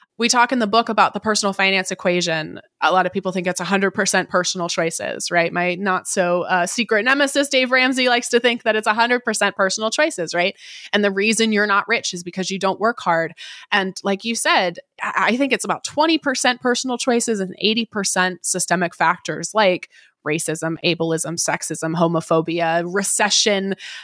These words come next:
n-, lack of paid family leave, all of the things that you're up against, uh, as a, you know, not an individual, but a, at a society level.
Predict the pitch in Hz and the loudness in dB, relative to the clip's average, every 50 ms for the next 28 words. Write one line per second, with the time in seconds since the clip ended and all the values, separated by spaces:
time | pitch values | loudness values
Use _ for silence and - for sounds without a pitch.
0 | - _ 220 226 214 208 208 208 214 185 165 214 214 196 202 - 226 208 - - | -10 _ 2 2 4 4 4 4 2 2 2 2 2 2 2 2 -2 -2 -2 0
1 | - 226 220 208 202 - 226 220 208 208 208 208 208 214 220 240 262 269 247 254 | 0 2 2 2 0 0 0 0 0 0 0 0 0 0 2 2 2 2 2 2
2 | 226 247 247 262 254 240 254 226 - 247 214 214 214 208 - 190 - 208 202 175 | 0 2 2 0 0 0 -2 -2 0 0 0 0 -2 -2 -4 -4 -2 -2 -2 -2
3 | 180 190 - 190 180 180 180 170 170 - - - - - - - 170 170 170 165 | -2 -2 -2 -2 0 0 0 0 0 -4 -8 -8 -6 -6 -2 0 2 2 2 4
4 | - - 180 170 180 170 147 - - 180 170 160 160 160 - 190 190 196 - - | 4 2 0 0 -2 -4 -8 -8 -6 -6 -6 -6 -6 -4 -2 0 2 2 2 0
5 | 190 185 175 180 170 170 - 285 330 - - 180 170 170 160 - - - - - | -2 -2 -2 -2 -2 0 0 0 2 2 0 -2 -2 -4 -6 -8 -8 -6 -2 -2
6 | 170 170 160 160 - - 165 - 196 202 208 214 208 196 175 165 180 180 - - | -2 -2 -2 -4 -8 -8 -6 -2 0 2 2 2 0 -2 -4 -4 -4 -4 -4 -4
7 | - 104 - | -6 -6 -6